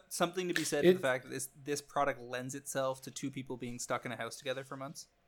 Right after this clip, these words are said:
Speaker 1: <laughs> Good.
Speaker 2: Yeah, but they're, they're not buying a lot of it
Speaker 1: Well,
Speaker 2: then.
Speaker 1: you can buy a box and it can last you for a while, right? Because you can just pull out two packs, play some games till you're bored, pull out two packs, play some games till you're bored.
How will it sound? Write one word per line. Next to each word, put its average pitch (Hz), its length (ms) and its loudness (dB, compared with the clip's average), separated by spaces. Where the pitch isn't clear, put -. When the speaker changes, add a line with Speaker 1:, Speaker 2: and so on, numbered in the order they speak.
Speaker 1:
<laughs> - 1120 -8
Good. 139 160 0
Speaker 2:
Yeah, 127 120 6
but 123 160 2
they're, 123 280 6
they're 123 220 2
not 120 280 8
buying 113 300 10
a 104 60 4
lot 92 260 4
of 92 80 -2
it - 140 -6
Speaker 1:
Well, 247 100 12
Speaker 2:
then. 240 100 2
Speaker 1:
you - 60 -4
can 240 140 4
buy 247 140 10
a 202 100 10
box 151 460 6
and 143 180 0
it 131 140 0
can 131 180 -6
last 123 400 2
you 127 60 -4
for 117 160 -4
a 113 60 -2
while, 123 360 4
right? 123 180 -6
Because 127 220 -8
you 127 80 -10
can 127 100 -6
just 127 220 -8
pull 160 160 10
out 147 160 4
two 143 100 -4
packs, 127 340 2
play 135 200 -4
some 131 160 -6
games 127 240 -6
till 139 120 -6
you're 123 120 -6
bored, 120 420 -4
pull 127 80 -4
out 120 140 -6
two 127 100 -12
packs, 120 320 -4
play 127 220 -10
some 127 140 -12
games 123 220 -10
till 123 120 -10
you're 120 80 -10
bored. 123 380 -6